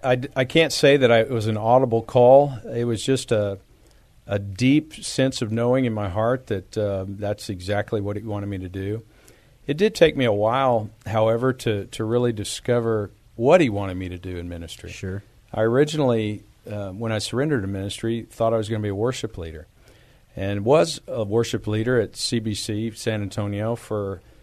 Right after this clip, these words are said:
Speaker 1: I don't know, maybe a couple of years when it was a
Speaker 2: Mm-hmm.
Speaker 1: very small church.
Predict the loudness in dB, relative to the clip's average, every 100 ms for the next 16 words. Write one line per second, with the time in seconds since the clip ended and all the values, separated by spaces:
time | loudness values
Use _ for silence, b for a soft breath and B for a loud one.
0 | b -8 -4 -2 -2 -2 -2 0 -2 0
1 | -2 -2 -4 -4 -6 -6 -6 -6 -6 -4
2 | -6 -6 -6 -6 -6 -6 -8 -8